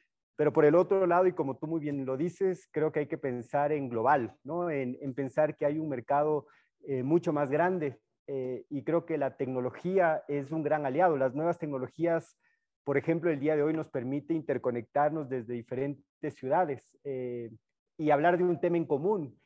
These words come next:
que es el emprendimiento, que es la innovación, que es el ecosistema, ¿no? Entonces ahí hay un tema que nos une.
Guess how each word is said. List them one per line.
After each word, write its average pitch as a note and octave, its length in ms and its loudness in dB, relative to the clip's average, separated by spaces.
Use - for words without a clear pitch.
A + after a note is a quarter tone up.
que D3+ 80 -2
es C#3+ 80 -2
el D#3+ 100 0
emprendimiento, C#3+ 1040 -4
que C#3+ 120 -6
es C3 60 -8
la D3 60 -4
innovación, D3 680 -2
que D3 100 -8
es C3 60 -6
el C3+ 100 -2
ecosistema, B2+ 640 -4
¿no? C#3+ 120 -8
Entonces D#3 200 -2
ahí F3 100 4
hay E3+ 140 4
un F3 140 0
tema E3+ 260 0
que D3 120 -2
nos C3 180 -2
une. F3 320 2